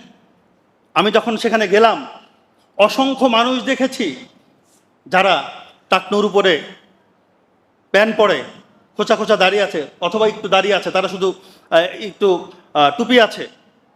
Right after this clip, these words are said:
তাদেরকে ধরা হয়েছে কেন?" তাদেরকে জিজ্ঞেস করলাম, "তোমাকে ধরেছে কেন?"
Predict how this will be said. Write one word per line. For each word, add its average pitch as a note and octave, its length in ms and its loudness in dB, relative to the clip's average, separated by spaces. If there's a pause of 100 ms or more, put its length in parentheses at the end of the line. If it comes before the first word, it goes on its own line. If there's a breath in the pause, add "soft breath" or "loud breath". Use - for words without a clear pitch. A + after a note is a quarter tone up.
(540)
তাদেরকে G3+ 380 2
ধরা G#3 240 2
হয়েছে A#3 280 0
কেন?" A3+ 260 -2 (680)
তাদেরকে F#3+ 340 0
জিজ্ঞেস F3+ 360 -2
করলাম, F3 300 2
"তোমাকে G3 280 0
ধরেছে F#3+ 340 -4
কেন?" E3+ 180 0